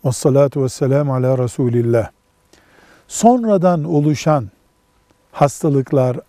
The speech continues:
arızalar, kazalar, yanıklar gibi şeyler için estetik ameliyat yaptırmakta bir sakınca yoktur. Zira bu Allah'tan gelmiş bir hastalık, kaderde var olan bir kazadan oluşan bir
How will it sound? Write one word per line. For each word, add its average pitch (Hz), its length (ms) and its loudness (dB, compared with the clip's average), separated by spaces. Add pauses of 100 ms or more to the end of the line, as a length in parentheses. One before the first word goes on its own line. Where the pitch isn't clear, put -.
arızalar, 120 880 0 (140)
kazalar, 120 760 0 (200)
yanıklar 139 580 2
gibi 117 260 -6
şeyler 123 400 -2
için 110 300 -10 (1120)
estetik 196 640 0
ameliyat 147 640 0 (200)
yaptırmakta 135 840 0
bir 131 100 -2
sakınca 123 560 -2
yoktur. - 480 -2 (180)
Zira 135 520 2
bu 190 220 2 (560)
Allah'tan 196 520 2
gelmiş 147 400 -2
bir 151 100 0
hastalık, 135 560 -2 (680)
kaderde 180 500 2
var 175 200 2
olan 151 460 -2
bir 156 80 2
kazadan 151 760 0
oluşan 143 480 0
bir 156 140 0